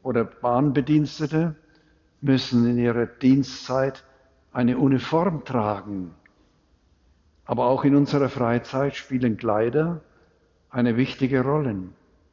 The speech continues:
Wird ein Fest gefeiert, ziehen sich die meisten von uns auch dementsprechend an.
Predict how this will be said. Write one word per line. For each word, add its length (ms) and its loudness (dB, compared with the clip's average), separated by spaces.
Wird 180 0
ein 160 0
Fest 400 0
gefeiert, 800 0
ziehen 320 2
sich 200 0
die 120 4
meisten 400 0
von 180 2
uns 340 2
auch 200 -6
dementsprechend 720 0
an. 320 -6